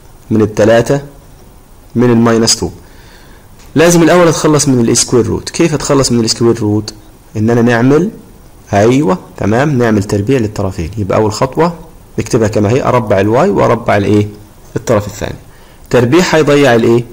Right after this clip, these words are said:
هيضيع ال A square root. تمام. والناحية التانية تصير واي سكوير.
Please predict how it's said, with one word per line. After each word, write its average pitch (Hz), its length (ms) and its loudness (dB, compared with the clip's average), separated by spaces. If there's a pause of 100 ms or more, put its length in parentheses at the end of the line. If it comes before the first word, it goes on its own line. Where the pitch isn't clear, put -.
(320)
هيضيع 110 240 4
ال 135 300 2
A - 220 -8
square 135 260 2
root. 156 300 -2 (640)
تمام. 127 300 2 (1300)
والناحية 143 280 2
التانية 139 220 2
تصير 135 240 0
واي 131 140 4
سكوير. 156 400 0